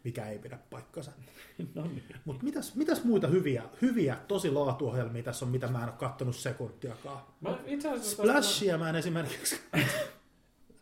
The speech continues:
Speaker 3: Tästä, tota, tästä tuli Teuvo Luumanin poikaystävästä tuli mieleen niinku pyrkyrit.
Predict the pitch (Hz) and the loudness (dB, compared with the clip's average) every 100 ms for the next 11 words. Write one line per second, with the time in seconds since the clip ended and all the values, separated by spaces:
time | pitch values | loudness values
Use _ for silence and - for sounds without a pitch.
0 | - - - - - - - 233 233 269 | -20 -18 -18 -18 -20 -20 -12 -10 -6 -4
1 | 220 208 254 254 240 214 202 220 202 180 | -2 -2 -4 -6 -6 -4 -2 -2 0 0
2 | 190 165 147 160 160 135 131 131 123 131 | 0 -2 -2 -2 -2 -2 -4 -8 -8 -10
3 | 131 131 135 127 127 131 123 - - - | -6 -4 -2 -4 -4 -4 -4 -8 -18 -4
4 | 165 147 120 - - - | -2 -2 -4 -8 -16 -16